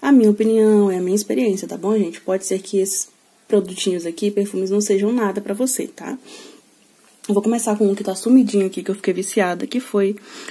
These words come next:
o Avon Care de Macadâmia Restauração Intensiva. Gente, teve um tempo aqui que eu fiquei tão viciada nesse produto que eu só queria saber de usar ele. Eu acho que ele tá por aqui, gente. Usei muito, muito, muito mesmo.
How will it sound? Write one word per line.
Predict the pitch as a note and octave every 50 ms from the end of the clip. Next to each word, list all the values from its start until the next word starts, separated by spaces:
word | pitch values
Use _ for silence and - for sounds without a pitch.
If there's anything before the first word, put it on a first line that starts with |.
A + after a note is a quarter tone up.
| - - -
o | G#3
Avon | G#3 G3+ G#3 A3 A#3+
Care | B3 - G3+ F3+ E3+ E3+
de | E3+ F#3
Macadâmia | F#3+ F#3 F#3+ - G#3 G3+ F#3 E3+ E3 F3
Restauração | F#3 F#3 F#3 - G3 F#3 F#3 F#3+ - F#3+
Intensiva. | F#3 F#3 - G#3+ G#3+ G#3 G3 F3 F3 F3
Gente, | F#3+ G3 G3 -
teve | - G3 F#3 G#3
um | A3
tempo | G#3+ A3 G3+ F#3+ -
aqui | F#3+ F3+ - F#3+
que | - G3
eu | G3
fiquei | - - F3+
tão | F3+ - F3+ F#3
viciada | G3 A3+ A3 - A3 F3 E3+ F#3
nesse | F3+ F3 F3+ -
produto | - E3 E3 E3 G3 G3+ G3+ - - - - _ - - - - _ -
que | -
eu | G#3 G#3+
só | G#3 - - F#3 F#3
queria | F#3 - G#3 F#3 F#3 F#3
saber | - - F#3 F3+ F3+ F3
de | E3+ F#3
usar | F#3 F3 G3+ G#3 G#3+
ele. | G3+ F3 E3+
Eu | E3
acho | E3+ F3 -
que | -
ele | E3+
tá | - - E3
por | E3 - G3+ A3+
aqui, | C#4 C#4+ C#4+ G#3 E3+
gente. | E3 E3 F3 E3+ - - - - - _ _ _ _ _ _ _ _ _ _
Usei | - G3+ F3+ F#3+ G#3 A3+
muito, | A3 G#3 G3 F#3+ F#3+ G3+ - G#3
muito, | G3+ G3+ G3+ G3+ G#3
muito | G3+ G3 G3+ G3+ G#3
mesmo. | G#3 F#3+ - G3